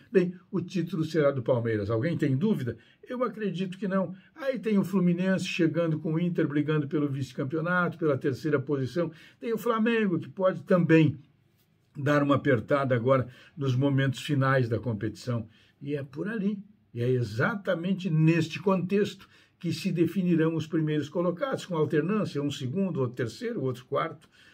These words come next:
não muito diferente disso. E o Palmeiras, bem, o Palmeiras, como já disse, já há muito tempo pode ser considerado o campeão brasileiro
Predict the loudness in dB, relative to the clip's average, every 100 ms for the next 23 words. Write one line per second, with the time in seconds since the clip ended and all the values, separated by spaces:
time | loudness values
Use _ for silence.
0 | _ -2 2 2 2 -2 -4 -8 -10 -6
1 | -4 -4 -6 -8 -10 -12 -20 -20 _ -2
2 | 2 4 4 4 4 4 4 4 4 0
3 | -20 _ -6 -2 -2 0 -2 -4 -6 -4
4 | 0 0 -2 -6 -10 -20 _ _ _ -10
5 | -2 0 2 0 -4 -6 -2 -2 -2 -4
6 | -4 -4 -4 -14 _ _ _ 0 0 0
7 | -4 -2 -2 -4 -4 -2 0 0 -4 -8
8 | -20 _ -10 0 0 0 0 2 4 4
9 | 2 0 0 2 0